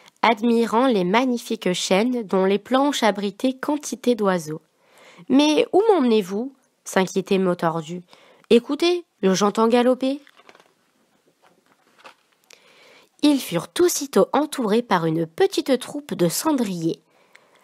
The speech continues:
L'un d'eux grogna. « Interdit de fumer en forêt. » « Mais nous ne fumons pas », protestèrent nos trois amis. «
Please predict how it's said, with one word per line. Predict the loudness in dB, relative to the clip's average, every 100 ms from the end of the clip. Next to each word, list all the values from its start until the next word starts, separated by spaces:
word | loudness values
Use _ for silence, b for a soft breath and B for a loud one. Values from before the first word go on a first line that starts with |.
| b
L'un | 6 8 8 4
d'eux | 0
grogna. « | 0 -2 0 -2 -6 b b b
Interdit | 4 4 4 2 2 4 2 2
de | 0
fumer | 0 4 6 6
en | 4
forêt. » « | 2 2 2 0 -4 _ _ _ _ _
Mais | 2 4 6
nous | 4
ne | 0
fumons | -2 2 4 4
pas », | 4 2 2 _ _ _ _ _ _ _ -6
protestèrent | -2 0 0 -2 -4 -2
nos | -4
trois | -2 -2 -2
amis. « | -4 -6